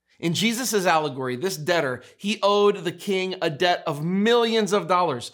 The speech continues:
an amount that he could literally never pay back, even if he worked for a lifetime. And that's what Jesus intended people to understand. And when this debtor begged for mercy, swearing to pay it all back, even when paying it back was an impossibility,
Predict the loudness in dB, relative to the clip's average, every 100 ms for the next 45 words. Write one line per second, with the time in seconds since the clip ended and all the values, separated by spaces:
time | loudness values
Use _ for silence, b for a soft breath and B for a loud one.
0 | B B B _ 2 2 2 2 0 -4
1 | -2 0 0 0 0 2 2 2 2 2
2 | 2 2 0 0 2 2 0 -6 -20 _
3 | _ _ 0 2 2 0 2 2 2 0
4 | 2 4 2 0 -4 -2 -4 -4 -4 -2
5 | -2 -2 -4 -2 0 -2 -2 -4 -2 0
6 | -2 -6 -4 -6 -6 -14 _ B B B
7 | B B 0 2 4 2 0 0 2 2
8 | 2 0 0 -2 0 2 2 2 -2 -4
9 | -4 -2 0 2 2 2 -2 0 2 2
10 | 2 2 0 -2 2 2 2 0 -2 -2
11 | 0 2 2 2 0 0 -2 -2 -2 -2
12 | -2 -2 0 0 0 0 -6